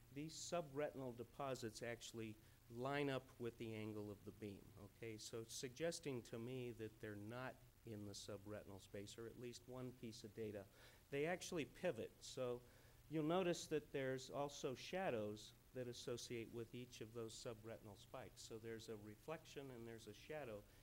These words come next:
and actually there's a pivot right in the middle, which is, sits here right at the R P E choroid interface. So kind of a fun experiment. We also went into the repository and looked at,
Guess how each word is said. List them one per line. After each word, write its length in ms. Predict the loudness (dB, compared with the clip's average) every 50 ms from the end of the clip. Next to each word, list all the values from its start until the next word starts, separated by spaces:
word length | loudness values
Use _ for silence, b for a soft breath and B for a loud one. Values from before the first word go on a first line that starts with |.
| B B B -10
and 160 | -8 -6 -6 -6 -8 -10 -14 -18 -18 -18 -16 -12 -10 -10
actually 400 | -10 -10 -10 -10 -8 -6 -6 -8 -10 -12 -18 -10 -8
there's 180 | -8 -6 -6
a 260 | -6 -8 -10 -4 -4 -4
pivot 240 | -2 -2 -4 -4 -4 -8 -6 -2
right 240 | 0 2 2 2
in 140 | 2 2 2
the 60 | 2
middle, 400 | 4 4 6 6 6 6 6 4
which 240 | 2 0 0 -2 -6
is, 120 | -6 -6 -4
sits 320 | -4 -2 -4 -4 -4 -4
here 200 | -2 0 0 0
right 260 | 0 0 0 2 2
at 140 | 0 0 0
the 160 | -2 0 2
R 160 | 2 2 0 0 -2
P 80 | -4 -4
E 200 | -2 -2 -4 -6 -6 -2 0
choroid 360 | 2 2 4 2 2 2 2
interface. 580 | 2 2 2 0 -2 -4 -6 -8 -8 -8 -12 -16 -16 B B B B B B B B B B
So 180 | -4 -4 -4 -2 0
kind 140 | 0 2 2
of 80 | 2
a 60 | 2 0
fun 240 | 2 2 2 2
experiment. 560 | 2 0 -2 -2 -2 0 2 2 2 0 -2 -4 B B B B B B B B 0
We 100 | 6 6
also 320 | 8 6 6 6 4 4 6
went 260 | 6 6 6 6 6
into 680 | 6 6 6 6 4 4 2 0 2 4 4 4 4
the 100 | 2 2
repository 960 | 2 2 0 0 0 4 6 6 6 6 2 0 0 0 0 2 2 4 2 2
and 180 | 2 2 0
looked 240 | 0 -2 -2 -2 -2
at, 140 | -2 -2